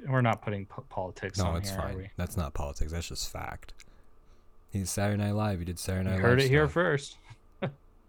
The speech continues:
Speaker 2: Yeah.
Speaker 1: He's just been he's just like, "Whatever, I'm gonna do whatever."
Speaker 2: Yeah.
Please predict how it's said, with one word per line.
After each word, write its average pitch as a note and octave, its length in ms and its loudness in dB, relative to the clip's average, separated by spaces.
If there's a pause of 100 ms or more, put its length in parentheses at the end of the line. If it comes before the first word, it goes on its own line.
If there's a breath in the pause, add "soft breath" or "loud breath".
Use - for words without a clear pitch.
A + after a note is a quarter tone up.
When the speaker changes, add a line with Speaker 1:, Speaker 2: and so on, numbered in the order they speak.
(300)
Speaker 2:
Yeah. F2 300 0 (3250)
Speaker 1:
He's B2 160 -6
just C3+ 200 -4
been A#2 340 0 (460)
he's A2+ 60 -8
just A#2 160 -6
like, G#2+ 180 -4
"Whatever, G#2+ 320 -2
I'm G2+ 100 -4
gonna G2+ 160 -4
do G2+ 160 -4
whatever." G2 400 -8
Speaker 2:
Yeah. D#2 260 -4